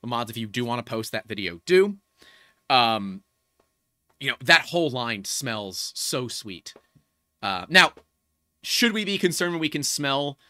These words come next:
the plastics? Maybe. Right? That smell is a V O C, a volatile, a volatile organic compound. It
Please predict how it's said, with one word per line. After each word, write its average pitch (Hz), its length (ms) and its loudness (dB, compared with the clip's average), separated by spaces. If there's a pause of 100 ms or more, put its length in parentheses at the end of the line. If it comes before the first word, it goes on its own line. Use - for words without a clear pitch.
(260)
the 120 80 -10
plastics? 110 640 -4 (100)
Maybe. 107 440 -8 (1160)
Right? 107 320 -2 (460)
That 147 360 4
smell 160 760 0
is 120 400 -2
a 117 460 0
V 117 280 -2
O 107 80 -2
C, 110 260 -2
a 92 80 -6
volatile, 107 720 -6
a 110 80 -6
volatile 147 680 0
organic 110 560 -4
compound. 95 500 -12 (480)
It 139 140 0